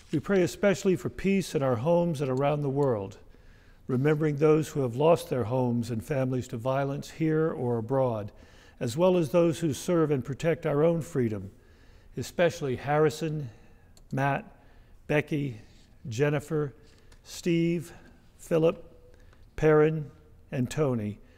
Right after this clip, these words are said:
for their safety as well as the just use of the power that is placed in their hands. Let us pray for our own needs and those of others.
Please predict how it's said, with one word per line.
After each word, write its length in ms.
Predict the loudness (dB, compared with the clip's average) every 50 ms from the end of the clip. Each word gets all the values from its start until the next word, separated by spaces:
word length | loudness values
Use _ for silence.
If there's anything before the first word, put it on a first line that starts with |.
| -20 -20 -20 -20 -20 -20 -10
for 120 | -6 -2
their 160 | 0 0 0
safety 500 | 0 0 2 2 4 4 2 0 0 0
as 160 | 2 0 0 0
well 220 | 0 2 2 2
as 160 | 2 0 -2
the 120 | -6 -8 -10
just 460 | -4 0 2 2 2 0 -2 -6 -4
use 340 | 0 0 0 0 -2 -6 -10
of 80 | -10
the 100 | -10 -10
power 380 | -8 -6 -4 -4 -2 -2 -2 -2
that 160 | -4 -4 -4
is 140 | -4 -4 -6
placed 500 | -10 -4 -2 0 0 0 -2 -4 -6 -6
in 140 | -6 -4 -2
their 160 | -2 -2 -2
hands. 600 | -2 -2 -4 -4 -6 -6 -10 -12 -16 -18 -20 -20 _ _ -20 -20 -20 -20 -20 -20 -20 -20 -20 -20 -20 -8 0
Let 160 | 0 2 2
us 100 | 2 -2
pray 260 | -2 0 2 2 2
for 280 | 2 2 2 4 4 4
our 60 | 4
own 280 | 4 4 4 4 4 2
needs 400 | 2 2 2 0 0 -2 -6 -6
and 200 | -4 -2 0 2
those 280 | 2 2 2 0 0
of 140 | -2 0 0
others. 480 | 0 0 0 -2 -8 -12 -14 -16 -20